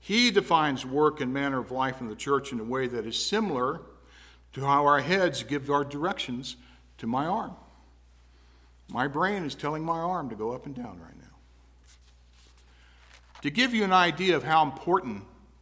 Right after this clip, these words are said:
all of us are, and how even seemingly the most insignificant parts are, there is a left fielder with the California Angels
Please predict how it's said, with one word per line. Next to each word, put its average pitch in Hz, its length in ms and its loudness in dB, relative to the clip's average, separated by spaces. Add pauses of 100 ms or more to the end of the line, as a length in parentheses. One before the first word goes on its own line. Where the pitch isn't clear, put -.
(600)
all 180 240 4
of 151 100 -2
us 143 140 -4
are, 117 320 -4 (520)
and 123 100 -8
how 156 220 2
even 185 640 -2
seemingly 185 580 0
the 143 140 -4
most 156 280 -2
insignificant 160 760 -6 (500)
parts 107 340 -6
are, 82 280 -10 (1080)
there 190 220 6
is 180 180 4
a 143 160 4
left 185 380 0
fielder 139 420 0 (440)
with 120 160 -6
the 120 120 -4
California 160 680 -4
Angels 101 520 -10